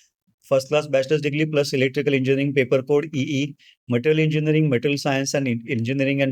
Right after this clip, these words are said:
meta-, metallurgical इंजिनिअरिंगमध्ये पाच व्हेकन्सीज आहेत. त्याच्यामध्ये फर्स्ट क्लास डिग्री प्लस एमटी पेपर कोड, गेटचा स्कोअर जो आहे तो एमटी या पेपर कोडमध्ये पाहिजे किंवा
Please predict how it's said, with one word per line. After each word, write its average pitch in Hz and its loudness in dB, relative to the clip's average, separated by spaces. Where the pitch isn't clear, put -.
meta-, 127 0
metallurgical 139 -2
इंजिनिअरिंगमध्ये 127 0
पाच 127 2
व्हेकन्सीज 135 -2
आहेत. 127 2
त्याच्यामध्ये 131 0
फर्स्ट 123 -2
क्लास - -2
डिग्री 131 0
प्लस 147 -2
एमटी 131 0
पेपर 131 0
कोड, 139 -2
गेटचा 131 0
स्कोअर 143 -2
जो 135 -2
आहे 135 0
तो 147 0
एमटी 120 0
या 147 2
पेपर 135 -2
कोडमध्ये 135 0
पाहिजे 123 0
किंवा 135 -2